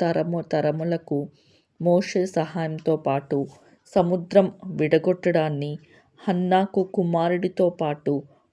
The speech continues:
ప్రవక్తను ఇచ్చినట్లే మేము అడిగిన దానికంటే అధికముగా దయచేసే మా దేవా, మా తలంపుల కంటే మా పట్ల మీ యోచనలు ఉన్నతమైనవి. అయినా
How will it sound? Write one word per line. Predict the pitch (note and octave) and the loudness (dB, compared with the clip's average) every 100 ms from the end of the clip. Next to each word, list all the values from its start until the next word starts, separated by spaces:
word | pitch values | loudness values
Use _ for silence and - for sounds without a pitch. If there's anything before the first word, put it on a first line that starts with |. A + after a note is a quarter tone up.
| - | 4
ప్రవక్తను | E3 E3 - G#3+ F#3+ - | 6 6 2 2 2 2
ఇచ్చినట్లే | E3+ - - E3 D#3+ D#3+ D3 C#3+ _ _ _ _ - | -6 -8 -6 -4 -4 -2 -2 -2 _ _ _ _ -2
మేము | F#3 G3 G3+ G#3 E3 | 4 6 6 4 2
అడిగిన | - D3+ D3+ F3+ | 2 2 2 -2
దానికంటే | E3 D#3 D3+ D3 E3+ D3 - C#3+ - | 0 0 0 -2 -4 -4 -2 -2 0
అధికముగా | C#3 F3+ - F3 E3+ F3+ | -2 -2 -2 -2 2 2
దయచేసే | E3 D3 C#3 - D3 - C3+ C3+ _ _ - | 4 2 0 -4 -6 -4 -4 -4 _ _ -8
మా | D3+ C#3 | -4 -2
దేవా, | C3+ C3+ C3 C#3 - _ _ _ _ _ _ _ _ - | -2 -2 -2 -4 -8 _ _ _ _ _ _ _ _ -4
మా | F3+ F3+ | 0 2
తలంపుల | F#3 F#3+ F#3+ F#3+ A3 G#3+ | 4 4 4 2 2 2
కంటే | G#3+ F#3+ E3+ D3+ E3 - F3 | 2 0 -2 -2 -2 -6 -6
మా | E3 E3 | -4 -2
పట్ల | F3+ E3 F#3 F#3 | -2 -2 0 0
మీ | F3+ F3+ | 0 2
యోచనలు | E3 D#3+ D#3 F#3 E3 D#3 D3 - | 4 2 0 -4 -2 -2 -2 -2
ఉన్నతమైనవి. | D3+ D3+ D#3+ E3+ D#3 C#3 C#3 C3 - _ _ _ - _ _ - | -4 -4 -4 -4 -4 -4 -6 -6 -10 _ _ _ -20 _ _ 2
అయినా | C#3+ E3 D#3+ E3 | 4 4 0 -2